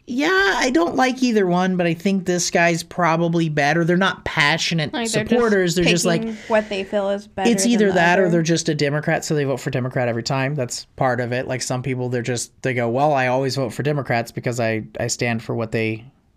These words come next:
Speaker 1: they
Speaker 2: can't
Speaker 1: stand
Speaker 2: have,
Speaker 1: for."
Speaker 2: like, like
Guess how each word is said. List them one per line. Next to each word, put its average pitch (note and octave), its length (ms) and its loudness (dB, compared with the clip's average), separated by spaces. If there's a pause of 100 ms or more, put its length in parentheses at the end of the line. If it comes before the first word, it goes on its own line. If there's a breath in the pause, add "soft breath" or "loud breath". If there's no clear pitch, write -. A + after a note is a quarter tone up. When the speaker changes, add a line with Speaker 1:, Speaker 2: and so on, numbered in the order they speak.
(420)
Speaker 1:
they C3 160 0
Speaker 2:
can't A3+ 100 -2
Speaker 1:
stand G#2 160 -2
Speaker 2:
have, A#3 80 -4
Speaker 1:
for." - 100 -4
Speaker 2:
like, G3+ 340 -2 (1160)
like G3 240 -6